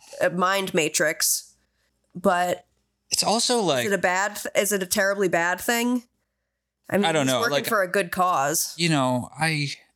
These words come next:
Speaker 2: I get what Robinson's saying.
Speaker 1: I do too.
Speaker 2: And I agree with it, I think.
Speaker 1: Yeah.
Speaker 2: But also, this, I just got reminded very, very hard of a, like, this reminds me a lot of the John Dee and Edward Kelly story.
Speaker 1: Yeah.
Speaker 2: Just in the,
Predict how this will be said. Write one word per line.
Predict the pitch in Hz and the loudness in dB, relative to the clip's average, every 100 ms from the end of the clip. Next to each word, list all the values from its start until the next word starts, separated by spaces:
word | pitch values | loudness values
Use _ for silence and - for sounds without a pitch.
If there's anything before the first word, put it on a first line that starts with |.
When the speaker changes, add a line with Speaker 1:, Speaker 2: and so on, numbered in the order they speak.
| _ _ - | _ _ -4
Speaker 2:
I | |
get | 131 165 | 0 2
what | |
Robinson's | 135 117 110 - | 2 2 0 -2
saying. | 98 107 107 _ _ - | 0 0 -2 _ _ -6
Speaker 1:
I | - | -4
do | 220 220 | -4 -4
too. | - | -2
Speaker 2:
And | 180 151 | 0 0
I | |
agree | 113 104 | -2 0
with | 104 117 | 0 0
it, | 117 - | -2 -2
I | 107 | -2
think. | 113 190 | 0 0
Speaker 1:
Yeah. | 180 175 - | 0 -2 0
Speaker 2:
But | 123 123 | 0 2
also, | - 117 123 127 113 98 - | 0 0 0 0 0 -2 -4
this, | - 135 - - - - - | 0 0 0 -4 -12 -14 -6
I | |
just | 135 185 | -4 -2
got | 185 | -2
reminded | 113 120 120 98 | 0 2 2 0
very, | 123 139 | 0 -2
very | 113 - 127 113 | -2 0 0 2
hard | 113 | 0
of | 107 | 2
a, | 98 95 87 | 2 0 -2
like, | 57 101 | -2 -2
this | 143 156 | 0 0
reminds | 131 120 | 0 0
me | 113 87 | -2 0
a | |
lot | 98 107 95 | 0 2 0
of | 92 - - _ | -4 -6 -10 _
the | 104 | 0
John | 95 110 101 | 2 2 2
Dee | 101 | 2
and | 101 | 0
Edward | 92 98 | 0 -2
Kelly | - 95 87 | -2 -2 -4
story. | - 64 98 - _ _ | -6 -6 -6 -8 _ _
Speaker 1:
Yeah. | - 220 190 202 - _ 98 | 0 2 0 -2 -10 _ -2
Speaker 2:
Just | - 135 | 0 2
in | 151 | 2
the, | 135 107 92 | 2 2 -2